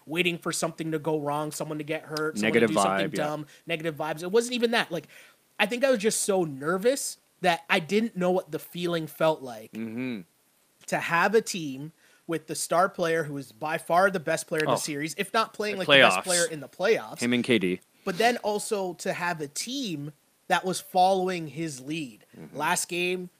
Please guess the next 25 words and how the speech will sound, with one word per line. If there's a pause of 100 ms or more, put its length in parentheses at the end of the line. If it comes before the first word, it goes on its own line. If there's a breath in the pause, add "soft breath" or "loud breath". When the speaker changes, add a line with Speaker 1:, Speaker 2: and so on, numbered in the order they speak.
(200)
Speaker 1:
they
just
showed
up
and
took
Speaker 2:
Defensively, (200)
yeah.
Speaker 1:
they
took
care
of, (180)
of
business
like
a
big
boy,
grown-ass
team
is
supposed
to
Speaker 2:
Yes.
Speaker 1:
do.